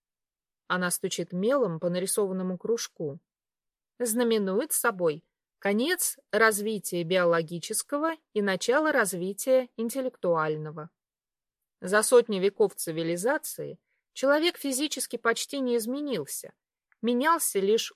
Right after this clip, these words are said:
уровень интеллекта и накопленный опыт. Опыт, который человечество передает из поколения в поколение и обогащает новыми знаниями. Именно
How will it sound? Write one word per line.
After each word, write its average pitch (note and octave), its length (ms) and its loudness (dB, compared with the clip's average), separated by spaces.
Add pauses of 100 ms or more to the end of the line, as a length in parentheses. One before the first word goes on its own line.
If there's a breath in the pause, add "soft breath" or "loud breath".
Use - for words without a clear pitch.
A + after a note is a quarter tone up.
уровень F3+ 520 0
интеллекта G3+ 680 -4
и F3 40 0
накопленный F#3+ 760 -4
опыт. D3+ 320 -4 (1040)
Опыт, D4+ 340 0
который F3 420 0
человечество F3+ 960 -4 (420)
передает B3 600 4
из F#3+ 120 0
поколения A#3 560 0
в - 120 -14
поколение E3 720 -2 (140)
и - 80 -2
обогащает F#3 800 2
новыми G#3 420 0
знаниями. D#3 720 -8 (920)
Именно G3 480 0